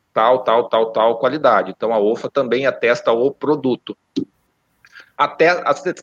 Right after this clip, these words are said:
atestar conhecimento, né? Então, se alguém perce-,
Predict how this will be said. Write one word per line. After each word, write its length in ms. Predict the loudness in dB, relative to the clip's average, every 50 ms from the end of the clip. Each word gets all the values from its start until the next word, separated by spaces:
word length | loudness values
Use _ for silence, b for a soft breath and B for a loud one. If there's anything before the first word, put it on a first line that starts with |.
| _ -4
atestar 540 | -2 -2 0 0 -2 -2 0 0 0 0 0
conhecimento, 720 | -2 -4 -4 -4 -6 -6 -4 -2 0 0 0 -2 -6 -12 -6
né? 160 | -4 -4 -4
Então, 340 | -2 -4 -4 -4 -4 -6 B B B B B B
se 140 | -4 0 2
alguém 420 | 2 2 2 2 0 0 0 -2
perce-, 340 | -2 -2 -2 -2 -4 -16